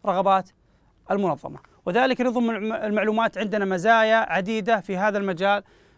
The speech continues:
راح نتطرق لبعض منها. المميزات اللي عندنا، أهم ميزة عندنا اللي هي السرعة، تقوم منظمة المعلومات بإدخال البيانات ومعالجتها بشكل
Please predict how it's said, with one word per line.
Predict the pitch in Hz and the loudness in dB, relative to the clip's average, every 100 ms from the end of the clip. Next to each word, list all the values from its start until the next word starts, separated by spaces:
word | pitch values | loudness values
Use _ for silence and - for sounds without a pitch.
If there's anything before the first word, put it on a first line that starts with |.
| _ | _
راح | - 185 - - - | -2 -2 -2 -10 -14
نتطرق | 185 - - 214 233 | -14 -6 -2 2 0
لبعض | 190 180 226 208 | 0 0 0 0
منها. | 196 190 190 220 _ _ _ - | -4 -4 -6 -8 _ _ _ -10
المميزات | 170 180 190 175 214 | -6 -4 -4 -2 -4
اللي | 175 | -4
عندنا، | 185 185 185 190 - _ - | -8 -6 -4 -6 -8 _ -2
أهم | 220 254 | 0 2
ميزة | 254 233 | 2 0
عندنا | 233 247 240 | 0 0 0
اللي | 220 214 | -2 -2
هي | 226 | -4
السرعة، | - - 254 190 135 | -4 -4 0 -2 -4
تقوم | - 190 233 226 214 | -8 -4 -2 0 0
منظمة | 233 208 226 208 | 0 -2 -4 -4
المعلومات | 208 202 220 214 | -6 -4 -4 -6
بإدخال | 175 - 226 233 | -6 -2 2 2
البيانات | 180 202 214 233 | 0 -2 -2 -2
ومعالجتها | 202 196 208 202 202 | -4 -4 -4 -4 -6
بشكل | 165 - 208 - 220 | -8 -8 -6 -4 -6